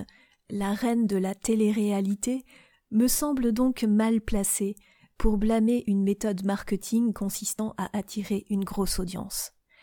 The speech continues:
La chaîne base son travail sur la recherche de sensationnalisme, en faisant preuve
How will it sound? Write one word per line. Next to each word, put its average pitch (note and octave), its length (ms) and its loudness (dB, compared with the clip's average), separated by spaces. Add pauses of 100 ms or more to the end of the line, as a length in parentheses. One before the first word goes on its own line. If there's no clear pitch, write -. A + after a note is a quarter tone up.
(160)
La A#3 200 0
chaîne B3 560 2
base G#3 400 2
son F3+ 180 -2
travail G#3 680 -2 (400)
sur - 240 -2
la A3 120 0
recherche G3+ 520 0
de F#3 100 -8
sensationnalisme, F#3+ 1200 -4 (540)
en A#3 100 -2
faisant A3 380 2
preuve A3+ 480 2